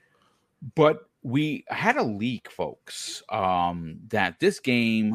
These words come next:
uh, and the leak was taken down immediately, that, uh, it could be releasing this June. But what's interesting, and we knew this already, is that it's coming into Xbox Game Pass day and date, which is awesome,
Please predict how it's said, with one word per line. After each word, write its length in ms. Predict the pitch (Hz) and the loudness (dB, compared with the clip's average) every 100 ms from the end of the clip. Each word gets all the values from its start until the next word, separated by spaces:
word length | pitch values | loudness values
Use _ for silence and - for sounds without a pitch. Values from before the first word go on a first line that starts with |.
| 107 | -4
uh, 280 | - 92 85 - | -4 -4 -2 -2
and 160 | 110 | -2
the 60 | 123 | -2
leak 260 | 127 160 156 | -2 -2 -4
was 120 | 139 | 0
taken 260 | 147 147 | 0 0
down 180 | 135 135 | 0 0
immediately, 640 | 135 123 110 110 113 117 | 2 0 0 0 0 0
that, 500 | 107 107 101 101 - 110 | -2 -2 0 -2 -6 -6
uh, 280 | 101 101 - | -2 -2 -2
it 160 | 110 - | -6 -4
could 180 | 160 | -4
be 120 | 156 175 | -2 -2
releasing 920 | 139 110 107 165 - 98 85 76 85 _ _ _ _ _ _ _ _ - - - | -2 -2 -2 -4 -8 -8 -10 -12 -20 _ _ _ _ _ _ _ _ -20 -20 -6
this 280 | 113 135 - | -2 -2 -2
June. 500 | 104 120 165 127 87 | -4 -2 0 -2 -2
But 220 | 101 - | -6 -2
what's 260 | 123 - - | -2 -4 -4
interesting, 600 | 151 196 - 135 - 107 | -2 -2 -4 -6 -4 -2
and 100 | 101 | 0
we 100 | 135 | 2
knew 180 | 131 123 | 2 2
this 200 | 110 - | 0 -2
already, 380 | 104 123 123 95 | 0 0 0 -2
is 100 | 104 | -2
that 140 | 117 | -2
it's 180 | - - | -4 -10
coming 320 | - 190 208 | -12 -8 -6
into 200 | 180 139 - | -8 -8 -10
Xbox 540 | 170 - 139 135 - | -10 -8 -8 -8 -8
Game 260 | - 135 160 | -4 -4 -4
Pass 280 | - 101 98 104 | -6 -6 -6 -8
day 260 | - - 226 | -4 0 0
and 220 | 247 202 | -2 -6
date, 380 | - 320 - _ - - | -2 -2 -2 _ -20 -6
which 200 | 143 - | -4 -2
is 160 | 113 - - | -4 -4 -4
awesome, 640 | - - - 123 113 127 | 0 0 0 0 2 0